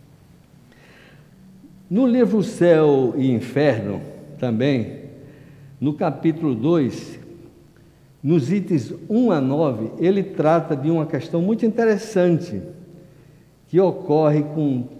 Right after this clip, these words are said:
com a maioria de nós, né? Com a maioria de nós. Eu até me incluo nesse lado. É a questão do temor da morte. Quem é que não tem medo da morte, né?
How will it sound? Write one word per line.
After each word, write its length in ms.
com 60
a 80
maioria 420
de 120
nós, 600
né? 220
Com 100
a 60
maioria 400
de 100
nós. 460
Eu 140
até 240
me 120
incluo 340
nesse 320
lado. 400
É 140
a 80
questão 420
do 140
temor 760
da 180
morte. 580
Quem 220
é 80
que 140
não 180
tem 260
medo 380
da 160
morte, 500
né? 220